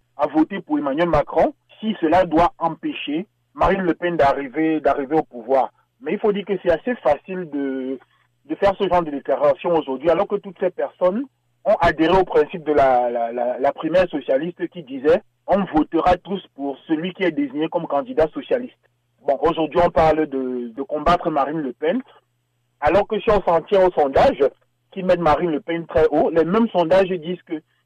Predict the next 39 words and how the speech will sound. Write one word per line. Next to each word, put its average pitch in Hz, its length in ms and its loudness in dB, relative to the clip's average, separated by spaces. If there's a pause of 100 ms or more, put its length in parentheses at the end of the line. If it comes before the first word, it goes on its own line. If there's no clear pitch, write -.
(160)
quel 220 140 0
que 220 160 -2
soit 196 160 4
le 170 80 4
candidat 165 540 0 (360)
qui 190 80 -6
est 175 100 -2
face 170 180 0
à 160 80 0
Marine 151 280 0
Le 147 120 -2
Pen 156 200 -4
au 143 80 -8
second 135 320 -6
tour, 214 260 -4 (220)
il 175 100 -6
passera. 180 500 0 (680)
Ça 156 80 -6
veut 196 100 0
dire, 180 220 -2 (100)
si 233 340 0 (260)
Emmanuel 175 380 0
Macron 175 380 2
est 175 100 2
donné 151 280 -2
largement 156 580 2
en 165 100 2
avance 147 380 2 (500)
sur - 120 -8
François - 380 -2
Fillon, 190 360 -2 (240)
de 262 120 -14 (120)
six 202 140 -4
points 170 240 0 (320)
à, 143 60 2
à, 139 280 2
à 139 60 0
peu 165 160 -4
près, 269 260 0